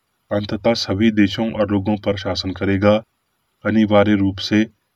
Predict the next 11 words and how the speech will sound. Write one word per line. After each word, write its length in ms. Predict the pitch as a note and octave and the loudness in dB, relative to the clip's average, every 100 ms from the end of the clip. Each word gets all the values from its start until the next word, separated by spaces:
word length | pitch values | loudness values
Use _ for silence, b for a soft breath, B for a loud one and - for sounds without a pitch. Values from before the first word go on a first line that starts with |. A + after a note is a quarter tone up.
| _ A2+ | _ -4
बिल्कुल 380 | G#2+ - A#2+ - | -4 0 -2 -2
अंत 280 | G#2 G#2 A2+ | -6 -4 -2
में 220 | A2 G#2+ A2+ _ _ _ G#2+ | 0 0 -4 _ _ _ -4
दिव्य 280 | G#2+ A#2 | -2 0
विज्ञान 420 | A#2 G#2+ G2+ F#2 F2 | 0 2 2 2 0
के 140 | F#2+ | -8
साथ। 320 | - F#2 E2 E2+ - _ _ _ _ _ _ _ _ _ _ _ _ _ _ _ _ _ _ _ _ _ _ _ _ _ _ _ _ _ _ _ _ _ _ _ | -6 -6 -6 -10 -18 _ _ _ _ _ _ _ _ _ _ _ _ _ _ _ _ _ _ _ _ _ _ _ _ _ _ _ _ _ _ _ _ _ _ _
अब 220 | G#2+ G2+ G#2 | -2 -2 0
मैं 180 | A2 | 0
मेरी 240 | A2 G#2 G#2+ | 2 2 2
बेकर 420 | G#2 G2 G#2 | 0 0 -4